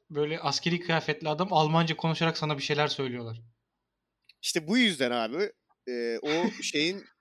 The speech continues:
Speaker 2: e, siyahi olması lazım Yüzüklerin Efendisi'ndeki cücenin. Aslında bunların hepsi paralel. Sana açıklarım uzun uzun da.
Speaker 1: Hani birden iki Alman askeri seninle konuşmaya başlıyor falan.
Speaker 2: <clears throat> Şimdi
Speaker 1: Sıkıntı yani.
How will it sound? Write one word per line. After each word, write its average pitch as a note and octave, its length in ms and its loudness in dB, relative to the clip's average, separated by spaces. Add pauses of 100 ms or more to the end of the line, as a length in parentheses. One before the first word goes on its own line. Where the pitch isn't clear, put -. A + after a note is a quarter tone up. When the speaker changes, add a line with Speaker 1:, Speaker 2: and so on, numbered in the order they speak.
Speaker 2:
e, A#2+ 480 -4
siyahi C#3 500 0
olması G#2+ 400 -4
lazım F#2 240 -10
Yüzüklerin G2+ 280 -14
Efendisi'ndeki F#2+ 480 -14
cücenin. - 320 -14 (360)
Aslında A#3 440 -4
bunların F3 300 2
hepsi G#3 180 0
paralel. D#3 360 2
Sana D#3 220 -2
açıklarım D3+ 480 -2
uzun A2 160 -12
uzun E3 220 -12
da. A2 120 -6 (1000)
Speaker 1:
Hani D#3+ 260 -2
birden F#3+ 300 6
iki G3 260 4 (140)
Alman F3 320 6
askeri F3+ 360 4
seninle E3+ 300 4
konuşmaya E3+ 440 2
başlıyor C#3+ 340 -2
falan. C3 360 -8 (360)
Speaker 2:
<clears throat> E3+ 480 -14 (1300)
Şimdi - 260 -2
Speaker 1:
Sıkıntı E3+ 200 0
yani. A#2+ 260 0